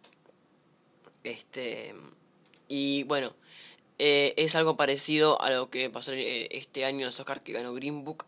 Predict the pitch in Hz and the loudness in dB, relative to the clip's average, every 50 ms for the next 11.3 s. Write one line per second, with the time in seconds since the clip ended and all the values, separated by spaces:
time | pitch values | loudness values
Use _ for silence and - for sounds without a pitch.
0 | _ - 135 131 113 107 - - - - - - 143 139 139 139 131 127 131 120 | _ -6 -6 -6 -6 -8 -14 -20 -20 -18 -12 -8 -6 -4 -4 -4 -6 -6 -8 -8
1 | 117 120 127 120 117 127 127 127 120 117 117 107 71 71 - - _ _ _ - | -8 -8 -8 -8 -6 -6 -6 -6 -8 -10 -12 -14 -16 -20 -20 -20 _ _ _ -20
2 | - _ _ - 123 120 120 120 113 117 110 107 - - - 82 110 110 104 90 | -20 _ _ -12 -10 -8 -8 -6 -8 -8 -10 -12 -16 -16 -16 -14 -14 -14 -14 -16
3 | 69 53 50 - 131 139 143 143 - - 160 160 156 160 _ _ _ _ _ _ | -16 -16 -10 -4 -2 -2 -2 0 -2 -2 -2 -2 -4 -6 _ _ _ _ _ _
4 | _ _ - 139 131 - - 147 147 143 147 151 - - 113 - - 117 - - | _ _ -14 -10 -8 -4 0 2 4 4 4 2 0 -6 -8 -8 -8 -8 -8 -2
5 | 160 151 151 139 151 151 147 143 - - 131 131 131 131 127 127 143 131 135 123 | 0 2 2 4 4 2 2 0 -2 -6 -6 -6 -4 -4 -4 -4 -4 -4 -4 -4
6 | 120 123 123 - - 156 156 156 156 156 - 139 139 143 131 123 123 - - 135 | -4 -4 -4 -2 0 0 0 0 0 0 0 0 0 0 0 -4 -8 -6 -4 -6
7 | 135 - - 120 120 123 123 120 113 113 127 131 135 135 131 139 135 131 131 - | -6 -6 -6 -8 -6 -6 -6 -6 -8 -8 -10 -10 -10 -8 -6 -6 -6 -6 -8 -12
8 | - - - - _ 123 127 127 123 - 131 131 135 139 139 135 131 127 123 131 | -20 -20 -20 -12 _ -6 -6 -6 -6 -6 -4 -2 -2 0 -2 -2 -6 -8 -8 -8
9 | 127 123 120 117 - - 131 127 - 139 139 127 135 139 147 151 160 175 170 - | -10 -10 -12 -14 -12 -12 -8 -6 -4 -4 -4 -4 -4 -2 0 0 0 0 -2 -4
10 | - - - - - - - - - - - - - - _ - 151 143 143 139 | -8 -12 -18 -20 -20 -20 -20 -20 -18 -18 -20 -20 -20 -8 _ 2 4 4 4 4
11 | 135 135 127 123 127 | 2 0 -2 -6 -8